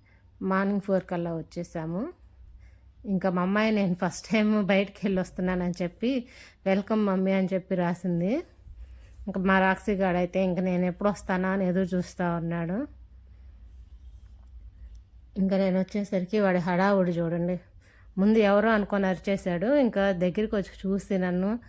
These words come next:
ఇంకా తలుపు తీయమని గొడవ చేస్తున్నాడు. తలుపు వేసింది, మా అబ్బాయి వచ్చి తలుపు తీసేలోపే అరిచేస్తూ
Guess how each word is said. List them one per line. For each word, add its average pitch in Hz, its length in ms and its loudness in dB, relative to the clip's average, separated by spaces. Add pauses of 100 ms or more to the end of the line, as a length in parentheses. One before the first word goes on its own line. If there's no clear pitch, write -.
(420)
ఇంకా 175 140 -2
తలుపు 190 300 0
తీయమని 190 320 2
గొడవ 185 300 2
చేస్తున్నాడు. 170 840 -4 (840)
తలుపు 190 260 -2
వేసింది, 196 380 0
మా 226 120 0
అబ్బాయి 190 240 -2
వచ్చి 185 200 -4
తలుపు 185 240 -4
తీసేలోపే 180 580 -4
అరిచేస్తూ 180 520 -4